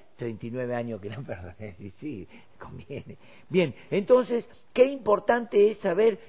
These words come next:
Speaker 2: que lo-, hasta los tobillos es co-, avanzar, comenzar a caminar los primeros pasos sin grande profundidad ni grande conocimiento.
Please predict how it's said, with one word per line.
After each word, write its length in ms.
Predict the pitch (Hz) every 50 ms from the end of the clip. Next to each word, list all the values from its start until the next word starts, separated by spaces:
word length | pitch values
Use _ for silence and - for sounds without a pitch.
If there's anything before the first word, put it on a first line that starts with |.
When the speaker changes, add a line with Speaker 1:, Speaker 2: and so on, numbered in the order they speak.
| - - -
Speaker 2:
que 380 | - 175 180 196 202 202 - - - - - - - - - - - - - - - - - -
lo-, 260 | 151 165 180 196 -
hasta 280 | - 160 160 - - 160
los 200 | 175 185 - -
tobillos 500 | - 175 180 240 254 240 226 226 202 165
es 120 | 190 190 190 -
co-, 260 | - 165 151 151 151 -
avanzar, 680 | 156 151 139 139 139 139 143 - - 202 208 220 220 - - - - - - - - -
comenzar 480 | - 151 143 151 147 131 - 208 208
a 60 | 220
caminar 440 | - - 170 165 165 160 175 170 175
los 140 | 165 160 -
primeros 460 | - - 139 143 156 185 190 185 151
pasos 580 | - - - 220 220 226 220 - 214 208 202 185 - - - - - - - - -
sin 220 | 262 247 311 269
grande 400 | 196 202 220 233 247 233 202 214
profundidad 720 | 208 - 170 175 - - 156 156 156 147 151 156 202 220 214
ni 120 | 190 170 151
grande 320 | 170 185 190 185 175 180
conocimiento. 880 | - 165 165 170 175 - - 190 214 254 285 294 254 180 - - -